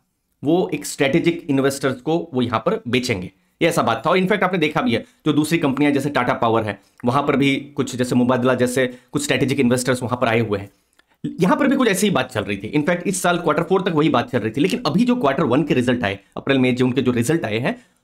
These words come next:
उस समय में कंपनी ने कहा कि उन्होंने मोनेटाइजेशन करने का कोशिश किया, स्ट्रेटेजिक इन्वेस्टर्स के साथ बात करने का कोशिश किया, लेकिन ऐसी कोई बात में कन्फर्मेशन नहीं हुआ है। और अब वो कंसीडर कर रहे हैं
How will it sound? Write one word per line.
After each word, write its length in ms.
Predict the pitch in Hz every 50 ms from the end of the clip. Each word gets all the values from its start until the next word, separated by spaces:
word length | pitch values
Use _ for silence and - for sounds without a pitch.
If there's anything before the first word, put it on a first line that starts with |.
| _ -
उस 160 | 247 247 247 -
समय 180 | 220 196 185
में 140 | 185 175 175
कंपनी 240 | 143 123 123 139 131
ने 100 | 127 123
कहा 160 | 127 123 180
कि 100 | 180 208
उन्होंने 240 | 160 156 170 185 180
मोनेटाइजेशन 640 | 131 113 113 123 156 - 165 151 147 147 147 - 156
करने 300 | - 131 120 123 127 123
का 380 | 123 131 135 131 123 - - _ _ _
कोशिश 320 | - 143 139 - 170 165 165
किया, 320 | - 139 131 135 135 - - _ _ -
स्ट्रेटेजिक 420 | - - 135 127 120 131 135 143 147
इन्वेस्टर्स 480 | - 127 131 151 147 - 151 143 -
के 160 | - - 151
साथ 180 | - - 127 123
बात 280 | 123 117 117 120 120 -
करने 160 | 135 123 131 131
का 60 | 139
कोशिश 320 | 135 127 123 127 156 -
किया, 140 | - 214 233 - - _ _ _ -
लेकिन 460 | 139 160 185 175 262 269 247 247 - - - - _ _ _ _ _ _ _ - -
ऐसी 160 | 143 147 185
कोई 160 | - 175 175
बात 260 | 170 139 127 135 - -
में 100 | 151 170
कन्फर्मेशन 520 | - 127 123 123 143 127 123 - - 117
नहीं 160 | 104 101 95 90
हुआ 120 | 95 95 90
है। 260 | 90 87 _ _ _ _ -
और 300 | - 139 143 - - - -
अब 140 | 214 269 262
वो 240 | 262 208 165 175 180
कंसीडर 480 | 185 147 135 127 - - 147 156 147 147
कर 160 | - 127 117
रहे 180 | 113 117 110
हैं 200 | 104 110 104 -